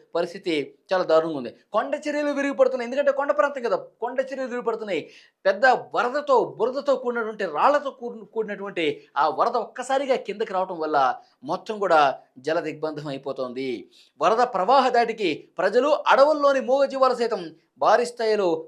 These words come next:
మృతి చెందుతున్నట్టుగా అటవీ అధికారులు పేర్కొన్నారు. వరదల్లో గల్లంతైన వారి గురించి ఖచ్చితమైన సమాచారం లేకపోయినా చాలా మందికి ఆచూకీ తెలియడం లేదని అధికారులు తెలిపారు. ఆకస్మిక వరదలతో తప్పించుకునే మార్గం లేకపోయిందని వివరించారు.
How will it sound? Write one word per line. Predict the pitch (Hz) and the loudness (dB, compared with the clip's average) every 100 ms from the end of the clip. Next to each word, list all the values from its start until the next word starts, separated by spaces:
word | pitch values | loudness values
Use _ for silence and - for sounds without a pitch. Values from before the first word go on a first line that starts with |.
| 143 | -12
మృతి | 170 - | -12 -10
చెందుతున్నట్టుగా | 170 160 151 165 147 131 - - | -10 -10 -12 -2 2 2 0 -6
అటవీ | 143 190 196 | -6 -4 -4
అధికారులు | 160 175 156 | -4 -4 -4
పేర్కొన్నారు. | - 131 139 117 90 _ _ _ - | -4 -6 -6 -8 -8 _ _ _ -4
వరదల్లో | 147 233 254 254 | 2 4 6 6
గల్లంతైన | 160 170 262 285 294 277 | 6 4 4 2 -2 0
వారి | 254 240 | 2 0
గురించి | 233 233 220 180 - - 220 | -4 -6 -2 -2 -2 -4 -2
ఖచ్చితమైన | 233 311 294 285 | -2 -6 -6 -6
సమాచారం | 247 214 202 208 185 | -6 -6 -6 -6 -4
లేకపోయినా | 156 156 185 233 311 - _ - | -4 -4 -4 -2 -4 -8 _ -6
చాలా | 269 | -4
మందికి | 294 285 240 | -4 -6 -2
ఆచూకీ | 240 254 277 240 | -2 -4 -10 -4
తెలియడం | 240 247 240 | -2 -2 0
లేదని | 220 214 170 160 - | 0 -2 -6 -8 -8
అధికారులు | 165 190 208 185 | -8 -4 -4 -4
తెలిపారు. | 170 156 147 107 _ _ - - | -6 -2 -2 -4 _ _ -10 2
ఆకస్మిక | 165 240 247 233 208 | 4 4 0 -4 -2
వరదలతో | 165 131 226 302 294 285 | 0 2 2 2 0 -2
తప్పించుకునే | 226 277 269 - 262 | -4 -6 -10 -6 -6
మార్గం | 180 180 294 311 277 | -2 2 2 2 0
లేకపోయిందని | 247 247 233 220 | 0 -2 -8 -6
వివరించారు. | 190 170 156 135 107 | -6 -4 -4 -6 -8